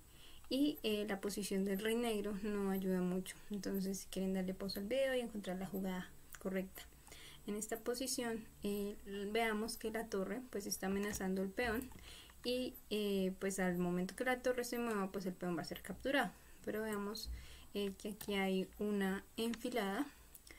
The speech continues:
y, por ejemplo, si las negras capturan, si las negras capturan el peón, entonces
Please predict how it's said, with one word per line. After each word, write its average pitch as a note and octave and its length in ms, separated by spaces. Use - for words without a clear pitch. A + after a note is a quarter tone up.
y, B3+ 140
por C4 220
ejemplo, G#3 520
si G3 280
las F#3+ 380
negras A#3 400
capturan, G3 680
si - 140
las F3+ 160
negras E3 360
capturan B3 500
el A#3+ 140
peón, G#3+ 420
entonces F#3 960